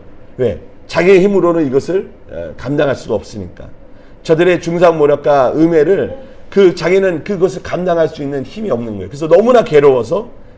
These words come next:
자기는 지금 생명의 위험까지 지금 낭떠러지에 지금 가 있는 심정인 겁니다.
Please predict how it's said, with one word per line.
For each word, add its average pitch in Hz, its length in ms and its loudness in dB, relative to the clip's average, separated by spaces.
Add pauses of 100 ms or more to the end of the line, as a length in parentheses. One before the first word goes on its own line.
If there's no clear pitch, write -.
(100)
자기는 127 260 -6
지금 135 220 -8
생명의 175 640 -4 (160)
위험까지 131 720 -4 (320)
지금 113 360 -8 (140)
낭떠러지에 147 800 0 (280)
지금 123 240 -8
가 - 180 -8
있는 139 240 -2
심정인 175 480 -6
겁니다. 90 320 -14